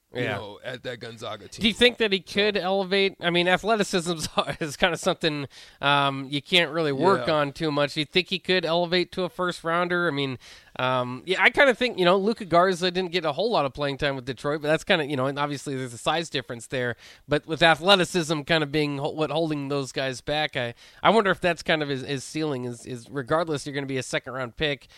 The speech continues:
Speaker 2: um, type of deal. And, and maybe you can make your way. We've seen second round picks do it before. Obviously, we've seen undrafted guys like yourself do it before.
Speaker 1: Mm-hmm.
Speaker 2: Um, so it's, it's not necessarily, um, m-, mean that he's not gonna make it, but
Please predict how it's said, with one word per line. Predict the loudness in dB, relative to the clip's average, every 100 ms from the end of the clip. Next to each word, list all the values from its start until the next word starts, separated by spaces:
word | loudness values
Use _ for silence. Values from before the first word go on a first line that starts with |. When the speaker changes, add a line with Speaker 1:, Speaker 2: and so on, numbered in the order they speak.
| -20 -4
Speaker 2:
um, | -2 -2 0
type | 2 2
of | -2
deal. | -4 -2 -2
And, | -2 -2
and | 2
maybe | 2 0
you | -4
can | -2
make | 0 0
your | -2
way. | 0 -2
We've | -4
seen | -8 -4
second | -4 -2
round | -6
picks | -6 -6
do | -6 -6
it |
before. | -8 -6 -2 -2
Obviously, | -2 -6 -8
we've | -4
seen | -2 -2
undrafted | -2 -2 -2 -4
guys | -2 -2 -2
like | -6 -8
yourself | -6 -6 -4
do | -6
it |
before. | -6 -8 -6 -6
Speaker 1:
Mm-hmm. | -8 -14 -14 -2
Speaker 2:
Um, | 0 0
so | -2 -2
it's, | -2
it's | -6 -6
not | 0 0 2
necessarily, | -6 -6 -2 0 2 -2 -4 -10 -20 -6
um, | 0 2 2 0 -4 -12 -18 -20
m-, | -14 -6 0
mean | 0
that | 0
he's | -4 0
not | 0 0
gonna | -4 -4
make | -4 -4
it, | -8 -4
but | -2